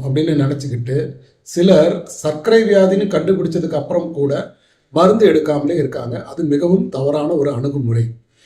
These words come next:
ஆரம்ப கட்ட நீரிழிவுல இந்த மாதிரி இன்சுலின் சென்சிடைசர் அப்படின்ற ஒரு மருந்தை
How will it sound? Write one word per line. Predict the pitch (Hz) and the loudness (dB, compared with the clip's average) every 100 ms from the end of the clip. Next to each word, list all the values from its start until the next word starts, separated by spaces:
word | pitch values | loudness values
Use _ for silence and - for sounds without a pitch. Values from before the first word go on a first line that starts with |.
| _ _ - | _ _ -2
ஆரம்ப | 139 226 233 226 | 2 4 4 2
கட்ட | 214 - | 0 2
நீரிழிவுல | 190 180 185 160 131 127 131 131 | 4 6 6 4 2 0 -2 -2
இந்த | 147 151 | -4 -6
மாதிரி | 147 175 214 165 | -4 -4 -2 -2
இன்சுலின் | 185 190 185 - - | -2 0 -2 -2 -4
சென்சிடைசர் | 151 151 170 151 139 127 156 147 - _ | -8 -6 -8 -6 -6 -4 -4 -6 -10 _
அப்படின்ற | 123 123 143 156 143 | -10 -4 -4 -2 -4
ஒரு | 127 | -4
மருந்தை | 117 123 135 120 | -4 -2 -4 -4